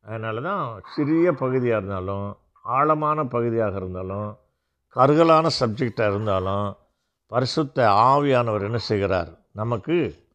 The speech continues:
அதை விளக்கி காட்ட செய்கிறார். இது விளக்கி காட்டுவது மட்டுமல்ல, நன்றாக மனதிலே பதிய வைத்துக் கொள்ள வேண்டும். அதே போல ரெண்டுல இருந்து நான்கு வரைக்கும் நாம் வாசித்து பார்ப்போமானால், என்ன சொல்லுகிறார்கள் அப்போஸ்தலர்கள்?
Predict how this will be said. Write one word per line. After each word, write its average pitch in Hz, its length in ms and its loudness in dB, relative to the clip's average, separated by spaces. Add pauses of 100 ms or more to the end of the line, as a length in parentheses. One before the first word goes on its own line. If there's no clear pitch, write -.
(420)
அதை 104 160 -2
விளக்கி 127 460 0
காட்ட 113 400 -2
செய்கிறார். 95 540 -8 (920)
இது 117 180 -2
விளக்கி 139 400 2
காட்டுவது 123 460 2
மட்டுமல்ல, 120 560 -2
நன்றாக 127 640 -2
மனதிலே 123 500 -2
பதிய 117 340 -2
வைத்துக் 107 300 -4
கொள்ள 98 180 -2
வேண்டும். 95 520 -6 (1300)
அதே 156 240 0
போல 151 460 4
ரெண்டுல 151 380 4
இருந்து 143 440 6
நான்கு 123 440 -2
வரைக்கும் 123 600 -2
நாம் 107 140 -8
வாசித்து 107 380 -4
பார்ப்போமானால், 98 840 -8 (1000)
என்ன 120 200 -6 (120)
சொல்லுகிறார்கள் 113 640 0
அப்போஸ்தலர்கள்? 107 840 -4